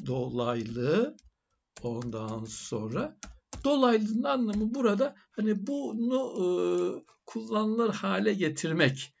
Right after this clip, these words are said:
e, diyelim. E, dolaylı dedikten sonra T B L, e, müşteri doğru yazmak lazım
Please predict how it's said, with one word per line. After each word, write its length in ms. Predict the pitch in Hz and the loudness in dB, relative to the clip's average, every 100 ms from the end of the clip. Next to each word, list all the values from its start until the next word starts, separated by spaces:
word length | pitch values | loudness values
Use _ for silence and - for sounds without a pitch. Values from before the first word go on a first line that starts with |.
| _ _ _ | _ _ _
e, 80 | 139 120 117 113 113 110 110 107 107 104 | -2 0 0 -2 -2 -6 -6 -6 -8 -8
diyelim. 480 | 113 113 196 262 - _ _ _ _ | -4 -2 -2 -4 -12 _ _ _ _
E, 60 | 120 117 117 113 117 120 - - _ _ _ _ - | -4 -2 -4 -6 -6 -8 -10 -12 _ _ _ _ -2
dolaylı 560 | 160 143 143 131 139 | 0 2 2 0 0
dedikten 600 | 127 117 117 - 135 110 | -4 -4 -6 -6 -6 -6
sonra 960 | 113 110 - 131 110 107 127 202 214 - _ _ | -6 -10 -8 -6 -4 -2 0 0 -2 -14 _ _
T 340 | - 160 175 | -2 0 0
B 320 | 139 160 156 139 | 2 2 2 2
L, 20 | |
e, 800 | 151 160 214 151 120 120 117 110 | 2 0 -4 -6 -2 -2 -2 -4
müşteri 760 | 113 127 135 - 123 107 - | -4 -4 -4 -2 -2 -2 -2
doğru 280 | 147 185 190 | 0 0 0
yazmak 560 | 151 120 110 104 101 - | 0 -2 -4 -10 -10 -8
lazım 440 | 110 104 220 262 | -8 -4 -4 -4